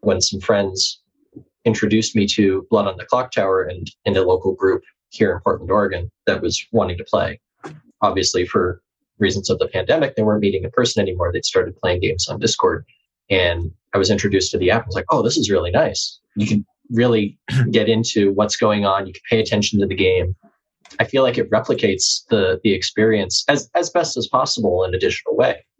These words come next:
It's been really fun to watch the, the new features come out as, <laughs> as you've been doing more and more development on it. Uh, just been really fun to watch. And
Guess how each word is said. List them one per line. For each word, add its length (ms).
It's 140
been 160
really 240
fun 260
to 60
watch 320
the, 340
the 60
new 160
features 420
come 220
out 260
as, 420
<laughs> 40
as 140
you've 100
been 120
doing 240
more 140
and 100
more 100
development 500
on 180
it. 100
Uh, 100
just 240
been 160
really 220
fun 220
to 60
watch. 540
And 340